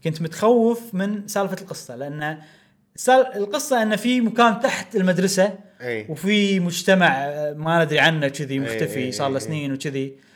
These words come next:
Speaker 1: فاللي ببالي قاعد يصير، أوكي، يعني ما عندي مشكلة أن يكون هالشيء صح، بس لازم في مبرر قوي.
Speaker 2: إي.
Speaker 1: وبالبداية ما أعطوني أي مبرر صح.
Speaker 2: وفعلًا كان في مجتمع تحت ال-
Speaker 1: إي، هذا قصة ال دي ال سي كذي.
Speaker 2: آه،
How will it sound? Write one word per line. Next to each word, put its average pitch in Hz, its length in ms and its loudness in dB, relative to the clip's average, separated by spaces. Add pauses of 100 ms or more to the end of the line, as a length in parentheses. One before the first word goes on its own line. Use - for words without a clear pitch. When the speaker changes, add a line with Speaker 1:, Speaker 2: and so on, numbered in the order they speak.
(380)
Speaker 1:
فاللي - 1500 0
ببالي 226 260 4
قاعد 185 180 0
يصير، 254 220 -2
أوكي، 247 220 0
يعني 151 320 0
ما 214 240 2
عندي 226 180 6
مشكلة 151 360 0
أن 135 80 -2
يكون 135 200 -6
هالشيء 131 260 -8
صح، 151 260 -6
بس - 300 -8 (420)
لازم 214 240 2
في 220 120 -2
مبرر 196 460 2
قوي. 120 220 -2 (340)
Speaker 2:
إي. 117 260 -4 (1900)
Speaker 1:
وبالبداية 226 1040 2
ما 208 220 4
أعطوني 139 440 2
أي 156 80 2
مبرر 120 380 -4
صح. - 80 -10
Speaker 2:
وفعلًا 196 340 0
كان 139 240 -4
في 127 240 -6
مجتمع 117 440 -8
تحت - 280 -20
ال- 104 420 -10
Speaker 1:
إي، 190 240 -6
هذا 185 340 2
قصة 185 280 -10
ال 156 60 -10
دي 170 120 -4
ال 165 80 -4
سي 196 120 -10
كذي. 120 220 -12
Speaker 2:
آه، 214 160 -12